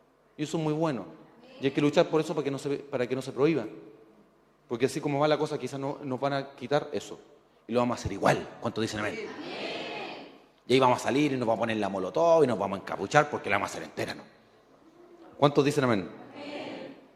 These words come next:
Una ley humana no puede estar por sobre una ley divina. Queridos, estamos en un día que vamos a disfrutar lo logrado,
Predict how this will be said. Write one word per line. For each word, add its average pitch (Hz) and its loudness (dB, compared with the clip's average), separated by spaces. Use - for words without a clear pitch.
Una 139 2
ley 131 6
humana 151 6
no 143 6
puede 127 4
estar 127 0
por 127 -4
sobre 127 -4
una 127 0
ley 127 4
divina. 131 0
Queridos, 165 10
estamos 190 8
en 160 4
un 160 6
día 170 8
que 160 -2
vamos 160 4
a - 6
disfrutar 156 4
lo 165 4
logrado, 101 2